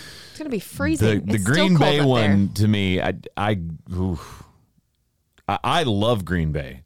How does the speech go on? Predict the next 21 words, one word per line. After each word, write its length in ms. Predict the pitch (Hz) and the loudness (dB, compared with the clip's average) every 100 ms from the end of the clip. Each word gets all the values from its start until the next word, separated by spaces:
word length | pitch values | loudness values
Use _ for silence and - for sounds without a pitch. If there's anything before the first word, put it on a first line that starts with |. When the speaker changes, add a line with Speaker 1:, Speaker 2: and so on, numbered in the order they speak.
| _ | _
Speaker 2:
I 120 | 107 | 0
love 260 | 139 110 90 | 2 2 2
going 180 | 90 82 | 0 0
to 60 | |
play 180 | - 78 | 0 -2
shows 340 | - 135 127 87 | 0 0 2 2
there. 320 | 85 78 73 - - - _ _ _ _ _ _ _ _ _ _ _ _ _ _ _ _ _ _ _ _ _ _ | 0 -2 -6 -12 -20 -20 _ _ _ _ _ _ _ _ _ _ _ _ _ _ _ _ _ _ _ _ _ _
But 360 | 87 101 98 - _ _ _ _ _ _ - - - _ _ | -2 2 2 -2 _ _ _ _ _ _ -20 -18 -20 _ _
outside 400 | 98 113 - 135 120 | -4 -2 0 0 2
of 40 | |
the 60 | 110 | 2
people 320 | 131 107 107 | 2 2 2
that 160 | 98 | 2
live 280 | 87 113 143 | 4 2 2
there, 320 | 104 104 101 | 2 4 4
I 60 | 80 | 4
mean, 240 | 98 101 - | 2 2 0
it's 240 | 120 143 | -2 -2
gonna 200 | - 175 | 0 2
be 100 | 92 | 4
really 280 | 82 90 | 4 2